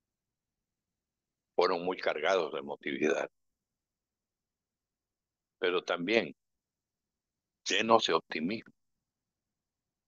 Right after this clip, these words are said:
para que el próximo podamos llevar la pena,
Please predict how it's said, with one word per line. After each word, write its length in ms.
para 220
que 140
el 60
próximo 680
podamos 440
llevar 280
la 160
pena, 400